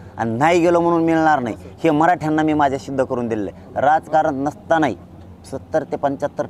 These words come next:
टक्के मराठ्यांना आत्तापर्यंत आरक्षण मिळून दिलं, आत्तापर्यंत. मला काय देणं घेणं त्या राजकारण फिजकारणाचं, काय देणं घेणं. पण आता समाजाची इच्छा आहे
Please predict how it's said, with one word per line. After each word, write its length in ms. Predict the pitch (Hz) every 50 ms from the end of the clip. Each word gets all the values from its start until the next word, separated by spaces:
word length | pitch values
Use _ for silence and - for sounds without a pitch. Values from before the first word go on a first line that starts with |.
| -
टक्के 260 | - - - - - 165
मराठ्यांना 440 | 151 139 131 127 120 123 123 123
आत्तापर्यंत 580 | 127 - - - - 147 - - 139 127 123 113
आरक्षण 300 | 117 113 107 - 110 104
मिळून 220 | 101 95 90 85
दिलं, 140 | 82 78 71 - - - - - - - - - - -
आत्तापर्यंत. 560 | - 131 - - - 156 127 95 98 - - - - - - - - - - - - - - - - - - -
मला 200 | - 127 147 160
काय 240 | 156 - - 175 185
देणं 220 | 185 180 185 185 165
घेणं 280 | 147 156 160 156 143
त्या 120 | 135 143 135
राजकारण 400 | 139 131 - - 131 127 120 104
फिजकारणाचं, 540 | 98 90 87 98 95 87 87 80 - - - - - - - - - -
काय 140 | - 147 151
देणं 180 | 135 131 123
घेणं. 120 | 110 113 120
पण 100 | 143 165
आता 160 | 160 - 165
समाजाची 480 | - - 120 123 135 135 143 131 147 147
इच्छा 220 | 139 - - 135
आहे 120 | 127 127